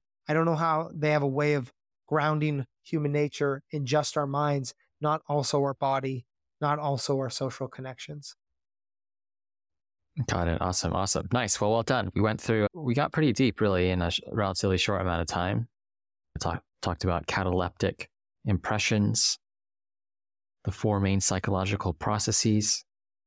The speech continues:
Speaker 2: lots of good stuff, as well as some of the key exercises and challenges, of course, for people thinking about applying Stoicism.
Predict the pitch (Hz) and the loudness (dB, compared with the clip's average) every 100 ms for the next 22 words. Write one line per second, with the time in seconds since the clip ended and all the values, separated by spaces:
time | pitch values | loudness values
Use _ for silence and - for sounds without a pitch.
0 | _ _ - 98 90 - - 104 92 87 | _ _ -6 -4 -2 -4 -2 -2 0 0
1 | 85 85 - - _ _ _ _ _ _ | 0 -2 -6 -20 _ _ _ _ _ _
2 | _ _ - 95 - - 135 - _ _ | _ _ -6 -4 -2 0 -2 -4 _ _
3 | - 110 123 107 98 90 87 - _ _ | -6 -2 0 2 2 2 2 0 _ _
4 | _ _ _ - - 98 87 87 80 - | _ _ _ -4 2 2 2 0 0 0
5 | 98 87 - - 82 80 80 80 - 71 | 0 0 0 -2 0 0 2 0 0 -2
6 | 78 82 - _ _ _ _ - 80 78 | -2 -4 -6 _ _ _ _ -6 -2 -2
7 | 78 - - - - - - 98 95 - | -2 -4 -6 -6 -4 -2 -2 -2 0 -2
8 | 50 - _ _ _ - - 104 - 87 | -4 -8 _ _ _ -18 -4 -2 0 0
9 | 82 82 76 - - - - 67 - 98 | 0 0 -2 -2 -6 -8 -6 -4 -2 -6
10 | - _ _ _ _ _ _ _ - - | -8 _ _ _ _ _ _ _ -2 0
11 | - - - - - - | 2 0 0 -2 -4 -4